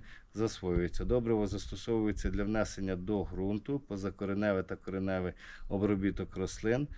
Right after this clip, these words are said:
обробки насіння, оприскування у період вегетації, сумісно з усіма видами засобів захисту рослин, макро та мікро, е, добривами, окрім фунгіциду хімічного походження. Передозування неможливе,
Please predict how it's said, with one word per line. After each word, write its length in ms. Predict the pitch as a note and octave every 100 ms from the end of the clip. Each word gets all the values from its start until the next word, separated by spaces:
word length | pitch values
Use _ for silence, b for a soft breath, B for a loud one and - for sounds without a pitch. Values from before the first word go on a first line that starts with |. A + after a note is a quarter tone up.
| B B -
обробки 560 | G2+ G2 A#2 G#2+ - F#2+
насіння, 600 | F#2+ - G2+ G2 A2 B2
оприскування 840 | B2+ - A#2 - - G2+ G2 F#2+
у 140 | - F#2
період 500 | - G#2 G#2+ F#2+ F#2+
вегетації, 800 | F#2+ G2 G#2 A#2 - C#3+ D3 D3 - -
сумісно 500 | - A2 B2 - G#2+
з 60 | G#2
усіма 360 | - A2+ G#2
видами 400 | G#2 G#2 G2 G2
засобів 480 | F#2 A2 - F#2 G2
захисту 520 | G2+ - G2 - G2+
рослин, 380 | F#2 - C3+ D3 B B B -
макро 320 | G2+ F#2 F#2+
та 120 | G#2
мікро, 440 | G#2 G2 - F2 - A2
е, 760 | F#2+ F#2 F#2 F#2 F2+ F2 F2
добривами, 640 | E2+ A2 A#2+ C#3+ D#3 D#3 -
окрім 400 | G2+ - A#2 C#3
фунгіциду 760 | - A#2+ A2+ A#2+ - F#2+ F2 F2+
хімічного 720 | - G2 G#2 A2+ - A#2 A#2+
походження. 720 | A2 - F2+ E2 F2 D#2+ D2
Передозування 720 | - - A#2+ A#2 B2 A2 G#2 G#2
неможливе, 540 | G2+ G2+ G#2+ C#3+